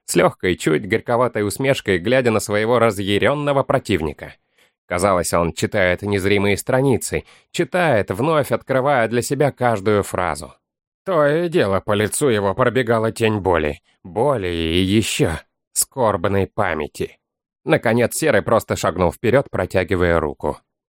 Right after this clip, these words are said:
«Дай его сюда!» Прыжку и яростному рёву Хенны позавидовал бы даже лесной убийца-тигр.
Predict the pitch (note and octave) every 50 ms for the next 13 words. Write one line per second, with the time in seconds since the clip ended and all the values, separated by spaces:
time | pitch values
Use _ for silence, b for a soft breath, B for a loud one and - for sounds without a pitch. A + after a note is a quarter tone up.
0 | _ _ _ - A2+ G2 A#2+ G#2 F#2 F#2 G#2 B2+ C#3+ C#3+ D3 D#3 B2+ F#2+ F#2+ G2
1 | G#2 A2 - - - C#3 C3 G#2 F2+ G#2 D#2+ C#2+ - - - _ _ _ _ _
2 | _ _ _ - - E3 D3+ C3+ - - - - E3 C#3 B2+ B2+ C3+ C3+ C3 C#3+
3 | D3+ C#3 C3+ C3 B2 - - C#3 C3+ C3+ C3+ C3+ C#3 D3+ D3 B2+ C3 C3 - -
4 | - F3+ E3+ C3+ A#2+ B2 A2+ G#2 - C3+ B2+ B2+ C#3 C3 C#3 C#3+ A#2+ B2+ B2+ C3
5 | C3+ A#2+ C#3 A#2+ A#2+ C3+ B2+ G#2+ B2 C3+ C3+ C3+ B2 - E3 D3+ C#3 C#3 C3+ C3
6 | C3+ A#2 A#2 B2+ B2 - - - C#3 B2+ - - C#3+ A#2+ G#2 D#2+ F#2 E2 - -